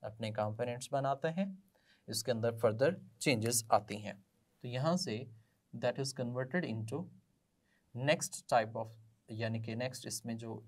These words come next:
चेंजेस आती हैं, ये अपने कंपोनेंट्स जो हैं उनको सिंथेसाइज कर रहा होता है।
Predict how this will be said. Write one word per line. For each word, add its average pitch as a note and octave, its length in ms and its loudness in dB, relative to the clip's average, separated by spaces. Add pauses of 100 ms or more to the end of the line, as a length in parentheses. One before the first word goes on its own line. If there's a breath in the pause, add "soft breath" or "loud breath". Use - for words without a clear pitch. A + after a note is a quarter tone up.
चेंजेस A2+ 440 -4
आती A2 280 -2
हैं, G#2+ 180 -6 (600)
ये B2 80 -2
अपने A#2+ 340 -2 (360)
कंपोनेंट्स C3 540 6
जो A2+ 100 -4
हैं A2 140 -2
उनको B2 420 -4 (500)
सिंथेसाइज C#3 760 0 (260)
कर G#2+ 120 2
रहा G2 140 -6
होता G2 280 -10
है। G2+ 180 -10